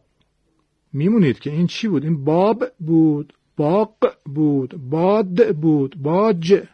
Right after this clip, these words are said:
اصلاً شنیده نمیشه صدای حرف. ناچاریم اون حرف آخر رو که این الان دال شده مثلاً یه تکون بدیم تا به گوش طرف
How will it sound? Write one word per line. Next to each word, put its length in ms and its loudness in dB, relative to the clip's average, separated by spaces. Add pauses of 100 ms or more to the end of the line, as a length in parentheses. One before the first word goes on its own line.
(840)
اصلاً 220 -4 (160)
شنیده 340 -2
نمیشه 300 -2
صدای 240 -6
حرف. 200 -10 (440)
ناچاریم 960 -2 (500)
اون 120 -4
حرف 280 -4
آخر 360 -6
رو 300 -4
که 460 -4
این 140 -8
الان 240 -6
دال 260 -4
شده 280 -8
مثلاً 400 -8 (260)
یه 60 -4
تکون 400 -4
بدیم 220 0
تا 120 0
به 120 2
گوش 140 -4
طرف 300 -6